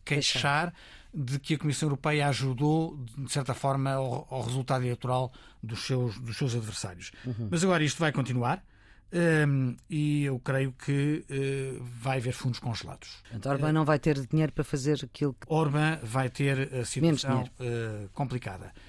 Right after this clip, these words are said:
Speaker 2: E está mais isolado. A circunstância de Orbán, eh, nas últimas semanas, ter decidido convocar para Budapeste uma reunião do chamado Grupo de Visegrado,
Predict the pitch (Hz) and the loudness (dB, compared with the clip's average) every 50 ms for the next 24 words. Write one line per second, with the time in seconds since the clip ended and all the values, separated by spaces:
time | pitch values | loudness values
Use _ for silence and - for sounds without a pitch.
0 | - - - - - 175 165 175 170 143 170 175 147 156 170 143 127 110 - - | -20 -8 -8 -4 0 2 4 4 4 4 4 2 2 2 2 2 2 0 -2 -6
1 | 135 - - 143 - 156 139 - 151 127 - - 131 123 120 123 151 - 160 156 | -4 -2 -2 0 0 0 0 0 0 -2 0 0 0 0 0 0 -2 0 0 0
2 | 151 143 135 117 123 117 110 104 107 - - - 120 113 113 110 104 113 113 120 | 2 2 0 0 -2 -2 -2 -4 -6 -10 -8 -8 -6 -6 -4 -6 -8 -8 -8 -6
3 | 127 123 127 135 135 131 131 135 131 123 - - - 135 123 117 110 101 101 92 | -4 -2 0 0 0 0 -2 0 -2 0 -2 0 0 0 2 2 0 -2 -6 -10
4 | - - - - - - - - - - - - - - - 165 151 143 - - | -10 -12 -14 -16 -20 -20 -20 -20 -20 -20 -20 -20 -18 -4 2 2 2 2 0 -4
5 | - - 160 147 - - - 208 220 196 156 135 127 - - 131 117 98 - - | -2 0 0 0 0 0 0 2 2 2 2 0 -4 -2 0 0 0 0 -2 -10
6 | - - - - - - - - - - - - - 151 143 135 143 185 165 156 | -20 -20 -20 -20 -20 -20 -20 -20 -20 -20 -20 -4 0 2 2 4 4 2 2 0
7 | 147 - 143 127 92 - - - - - - - - - - - - - - - | 0 0 0 -2 -2 -2 -6 -10 -12 -14 -14 -14 -16 -20 -20 -20 -20 -20 -20 -20
8 | - - - - - 160 160 160 143 135 143 156 156 156 156 147 135 127 127 - | -20 -20 -16 -4 -2 0 2 2 2 2 2 2 4 4 4 2 2 0 0 0
9 | - 139 135 127 117 120 135 127 - 135 123 120 127 113 101 107 120 117 117 120 | 2 2 2 2 2 0 -2 -2 -2 -4 -2 0 0 0 0 -2 -2 -2 -2 -2
10 | 131 180 | -4 -6